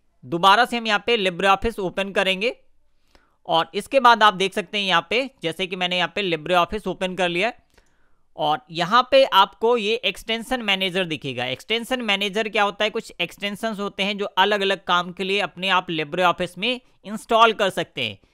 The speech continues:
एक तरह के एप्लीकेशंस होते हैं। तो अगर आप टूल मेन्यू के अंदर जाएंगे तो देखिए यहाँ पे एक्सटेंशन मैनेजर का एक ऑप्शन दिया गया है, कंट्रोल प्लस ऑल्ट प्लस ई इसकी शॉर्टकट की होती है। यहाँ पे जैसे आप क्लिक करेंगे तो LibreOffice में जितने भी एक्सटेंशंस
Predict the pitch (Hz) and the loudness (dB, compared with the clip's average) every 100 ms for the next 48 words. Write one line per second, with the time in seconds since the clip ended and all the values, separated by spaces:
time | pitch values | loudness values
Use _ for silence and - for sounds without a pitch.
0 | _ 190 220 233 226 233 254 - 294 202 | _ -6 -2 2 2 2 -2 0 -2 -4
1 | 202 208 226 214 190 180 139 107 _ _ | -4 -4 -4 -8 -8 -4 -4 -4 _ _
2 | _ - 147 202 247 247 247 220 233 220 | _ -6 -2 2 6 4 4 -2 -2 0
3 | 226 220 220 208 214 202 196 226 220 190 | -2 -2 -4 -4 -2 -2 -2 -4 -4 -6
4 | 185 202 196 220 - 175 - 202 202 233 | -4 -6 -4 -4 -4 -10 -6 -6 -4 -6
5 | 214 185 180 165 180 190 233 202 170 - | -2 -2 -2 -4 -4 -2 -2 0 0 -2
6 | 170 156 143 120 110 - _ _ _ _ | -4 -2 -2 -2 -6 -10 _ _ _ _
7 | _ - 196 208 247 262 262 233 - - | _ -2 0 2 4 4 4 0 0 0
8 | 185 208 190 214 220 - - 202 214 - | 2 2 0 -2 -2 -4 -10 -6 -6 -6
9 | 208 - 170 - 208 - 214 196 220 233 | -8 -2 -2 -2 -8 -6 -4 -4 -2 -2
10 | 190 175 185 165 165 202 196 - 202 190 | -2 -2 -2 -4 0 0 -2 -4 -8 -4
11 | 190 185 190 254 _ _ _ - 165 175 | -2 -2 -4 -6 _ _ _ -8 -2 -2
12 | 190 254 254 254 247 233 247 175 185 208 | 4 6 6 6 -4 -2 -2 -2 -8 -6
13 | 226 233 240 - 180 - - 208 208 233 | -6 -4 -4 -4 -8 -6 -8 -6 -6 -8
14 | 220 | -8